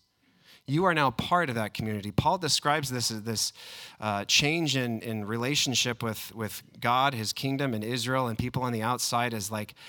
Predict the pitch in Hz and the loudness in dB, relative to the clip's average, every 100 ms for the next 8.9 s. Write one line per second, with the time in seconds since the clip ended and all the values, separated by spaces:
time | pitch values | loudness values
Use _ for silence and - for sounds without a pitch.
0 | - - 113 127 135 139 104 123 120 110 | -20 -6 -2 0 2 0 0 -2 0 2
1 | 117 117 120 120 120 113 - 120 123 123 | 0 0 -4 -2 -2 -2 -2 -2 -2 -4
2 | 110 117 110 98 - 131 - 104 113 123 | -4 -4 -4 -6 -4 -4 -4 -6 -4 -4
3 | - 117 120 - 98 104 120 123 - 135 | -2 -2 -2 -2 -4 -2 -2 -2 -2 -2
4 | 127 123 - 135 131 117 120 127 120 117 | -2 -4 -4 -4 -4 -4 -2 -2 0 0
5 | 110 - - - - 127 131 143 135 117 | -2 -8 -18 -18 -6 -2 0 2 0 0
6 | 123 131 127 120 120 120 135 120 131 117 | 0 2 2 0 0 -2 -4 -4 -4 -2
7 | 92 110 139 135 104 123 127 120 135 113 | -2 2 2 2 0 0 0 0 0 0
8 | 113 117 - 131 127 - 104 98 | 0 0 -2 -2 0 -2 -6 -8